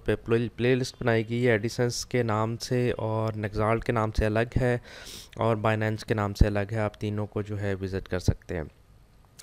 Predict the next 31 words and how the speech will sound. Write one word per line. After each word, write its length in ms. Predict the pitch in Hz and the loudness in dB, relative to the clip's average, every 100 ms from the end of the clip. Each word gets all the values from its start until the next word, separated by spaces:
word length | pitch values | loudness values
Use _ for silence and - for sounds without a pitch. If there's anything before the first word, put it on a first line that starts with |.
| - - | -10 0
ठीक 200 | 143 135 | 2 4
है। 80 | 110 | 2
अ, 960 | - - - - - 127 127 131 135 | -2 -18 -18 -6 2 4 4 6 4
सबसे 300 | 127 156 - | 6 6 6
पहले 680 | 147 139 147 151 151 120 131 | 6 6 10 12 12 8 4
जो 160 | 127 131 | 4 6
है 320 | 123 123 127 | 8 6 6
मैं 180 | 123 120 | 4 4
आप 440 | - 113 - - | 4 4 2 0
लोगों 300 | 113 113 113 | 2 2 0
को, 520 | - 113 113 113 110 | -2 -2 0 2 0
आप 300 | - 107 - | 2 0 2
लोग 140 | 113 107 | -2 0
ये 160 | 107 | -2
भी 100 | 113 | 0
पढ़ 220 | 139 117 110 | 2 0 2
सकते 340 | 117 - 127 | -2 -2 -2
हैं 200 | 117 117 | -2 0
जो 120 | 117 | 2
आपके 280 | 107 - 110 | 2 0 -2
स्क्रीन 340 | - - 107 | -4 -2 -2
पे 100 | 110 | -2
पावर 300 | 120 98 104 | -2 0 0
पैक 260 | - 107 104 | 0 -2 -2
का 540 | - 104 104 101 - - | -2 0 2 0 -2 -6
एक, 340 | - 101 - 101 | -6 -6 -4 -4
अम, 300 | 92 92 98 - - - - - - - | -4 -6 -10 -16 -20 -20 -20 -20 -18 -6
इन्फॉर्मेशन 500 | 107 110 113 117 147 | -6 -2 2 4 6
आ 160 | 131 110 | 6 4
रही 160 | 113 | 4
है। 140 | 135 | 0